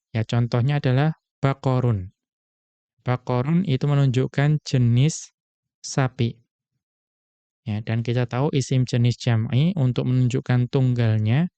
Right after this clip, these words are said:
diberikan tak marbutoh, menjadi baqaratun, ya, seekor sapi.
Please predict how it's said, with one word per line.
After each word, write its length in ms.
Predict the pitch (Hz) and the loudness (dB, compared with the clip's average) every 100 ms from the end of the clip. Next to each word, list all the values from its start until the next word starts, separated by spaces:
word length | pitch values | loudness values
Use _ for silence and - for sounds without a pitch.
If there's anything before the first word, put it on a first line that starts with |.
| _ _ - | _ _ -4
diberikan 560 | 120 123 117 135 160 | -2 0 0 0 0
tak 240 | 160 156 - | 0 -2 0
marbutoh, 560 | 139 123 117 117 104 - | 0 0 -4 -2 -4 -2
menjadi 320 | 120 117 139 | -2 0 -2
baqaratun, 880 | 135 127 - 123 113 107 - 101 101 _ - | -2 -4 -2 -2 0 -2 -4 -6 -6 _ -10
ya, 80 | 107 | -8
seekor 560 | - 131 117 131 131 | -6 -4 -2 -2 -4
sapi. 480 | - 110 101 95 | -4 -6 -6 -10